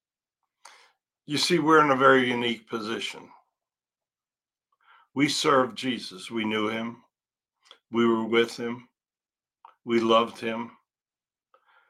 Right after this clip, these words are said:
We did all that we could to try to support him for those, that short period of time that he spoke. His ministries were incredible.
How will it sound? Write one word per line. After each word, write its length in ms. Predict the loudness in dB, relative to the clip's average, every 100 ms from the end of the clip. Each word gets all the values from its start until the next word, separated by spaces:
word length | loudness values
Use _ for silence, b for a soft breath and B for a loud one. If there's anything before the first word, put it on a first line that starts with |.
| _ _
We 100 | -6
did 220 | 0 2
all 260 | 6 6 6
that 100 | 0
we 180 | -2 -4
could 420 | -2 0 0 -2 -14 _ _
to 80 | -18
try 240 | -2 0
to 100 | 0
support 500 | -4 -12 -10 -4 -4
him 220 | -4 -12 -10
for 120 | -6
those, 360 | -6 -6 -10 -18 -20 _ -10
that 200 | -8 -6
short 420 | -4 0 -2 -2
period 340 | -4 -4 -4
of 160 | -8 -8
time 480 | 0 0 0 -4 -14 _ _ _ _ _ _ _
that 120 | -4 -4
he 120 | -4
spoke. 480 | -4 2 2 2 -8 -20 _ _ _ _ _ _ _ _ _ b b b b b _ _ _ _ 0
His 180 | 0
ministries 720 | 4 6 6 4 0 -2 -2
were 160 | -2 -2
incredible. 720 | -2 -4 -2 -2 -2 -8